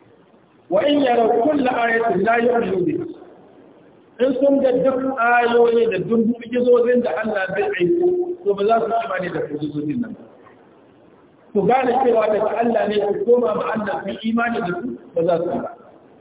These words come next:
Mu'jizozi tara aka aika wa Annabi Musa alaihi salam. Amma duk gaba ɗaya bai sa Fir'auna ya imani. Da shi da magoya bayan.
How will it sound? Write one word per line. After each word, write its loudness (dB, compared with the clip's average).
Mu'jizozi 0
tara 0
aka -4
aika -2
wa 0
Annabi -4
Musa -8
alaihi -6
salam. -10
Amma 0
duk 0
gaba 0
ɗaya -2
bai 0
sa 2
Fir'auna 0
ya -2
imani. -4
Da -2
shi 0
da 2
magoya 2
bayan. -2